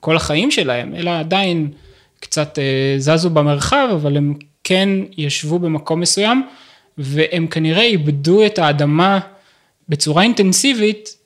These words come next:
שאנחנו יכולים להגיד שזה הטקט ה-, שקדם לחקלאות.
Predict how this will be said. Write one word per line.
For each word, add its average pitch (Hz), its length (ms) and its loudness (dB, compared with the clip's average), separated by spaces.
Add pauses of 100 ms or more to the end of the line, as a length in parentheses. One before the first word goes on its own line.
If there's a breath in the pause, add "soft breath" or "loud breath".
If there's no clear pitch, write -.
(140)
שאנחנו 147 600 -6
יכולים 160 420 -2
להגיד 143 400 -4
שזה 135 1400 -8
הטקט 139 880 -6
ה-, 143 680 -8
שקדם 156 600 0
לחקלאות. 139 640 -10